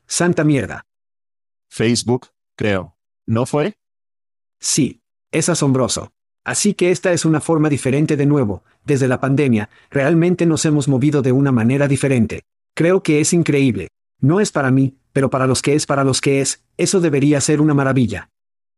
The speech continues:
Speaker 2: Chad, traté de pensar en algo divertido que decir, pero el sol está afuera, la primavera se acerca y quien no ama a un buen mordisco de Salin de Christopher Cross. Oh sí. Estoy deprimido si era unos veinte años más joven, soltero sin hijos.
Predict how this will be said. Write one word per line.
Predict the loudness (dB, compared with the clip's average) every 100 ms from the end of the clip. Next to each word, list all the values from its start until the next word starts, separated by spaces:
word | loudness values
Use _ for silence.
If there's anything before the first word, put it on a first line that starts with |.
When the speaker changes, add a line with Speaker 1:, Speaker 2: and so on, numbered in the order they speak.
| _ _ _
Speaker 2:
Chad, | -2 -2 -4 _ _
traté | -4 -2 0
de | -2
pensar | -2 -2 -2 -2
en | -2
algo | -2 -2
divertido | -2 -2 0 0
que | -2
decir, | -2 0 -2 -4 _ _ -4
pero | -2
el | -2
sol | -2 -4
está | -4 -4
afuera, | -4 -4 -6 -10 _ -6
la | -4
primavera | -2 -2 -2 -2
se | -2 -4
acerca | -2 -4 -2
y | -4
quien | -2 -4
no | -2 -2
ama | -2 -2
a |
un | 0 0
buen | -2
mordisco | -2 0 -2 -2 -2
de | -2
Salin | -2 -2 -2 -2
de | -4
Christopher | -2 -4 -4 -6 -6 -6
Cross. | -6 -4 -6 -10 _ _ -6
Oh | -4
sí. | -2 -2 -4 _ _ _
Estoy | -8 -4 -2
deprimido | -2 -2 -2 0 -2
si | -2 -2
era | 0
unos | -2 -2 -2
veinte | -4 -2 -4
años | -2 -4
más | -4 -6
joven, | -4 -4 -4 -8 -14
soltero | -10 -6 -4 -4 -2
sin | -2 0 -2
hijos. | -4 -8 -12 -16